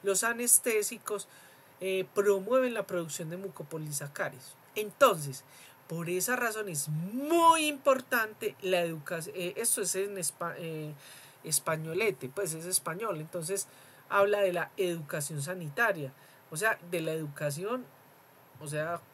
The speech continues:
pues de salud pública, es decir, y recuerden que las enferme-, eh, en estas enfermedades están dentro de las enfermedades huérfanas, pero,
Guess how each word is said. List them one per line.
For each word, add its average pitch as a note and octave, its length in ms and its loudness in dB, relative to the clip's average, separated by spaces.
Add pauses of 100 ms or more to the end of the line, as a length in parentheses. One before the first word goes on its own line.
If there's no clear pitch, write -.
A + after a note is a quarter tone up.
(100)
pues D#3+ 220 -4
de E3+ 100 -4
salud D3+ 340 -2 (100)
pública, A#3 600 0 (400)
es F3 140 -2
decir, G#3 320 2
y E3 40 -6
recuerden E3 420 -6
que G#3+ 80 -6
las E3 200 -4
enferme-, D3+ 420 -8
eh, D#3+ 280 -4
en D#3+ 180 -6
estas E3+ 360 -2
enfermedades F3 420 -8
están D3+ 180 -4
dentro E3 180 -8
de D#3+ 60 -4
las D3+ 140 -6
enfermedades C#3+ 480 -8
huérfanas, D#3 440 -4 (400)
pero, C#4 360 8